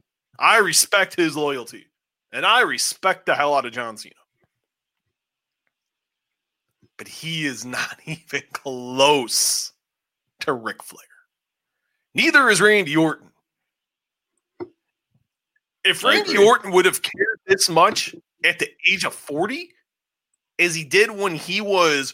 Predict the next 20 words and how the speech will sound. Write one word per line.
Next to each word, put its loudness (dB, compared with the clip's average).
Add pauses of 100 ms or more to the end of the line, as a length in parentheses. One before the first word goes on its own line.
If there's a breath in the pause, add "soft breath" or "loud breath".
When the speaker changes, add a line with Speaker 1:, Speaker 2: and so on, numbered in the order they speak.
(160)
Speaker 1:
twenty-five -4 (1160)
or -4
even -2 (120)
thirty, 2 (880)
good 2
fucking -8
Lord. -8 (1040)
We -8
can't 0
be -4
talking 4
about 4
Randy 2
Orton -2
as -8
one 2
of -6
the 0
all-time 2
greats. -10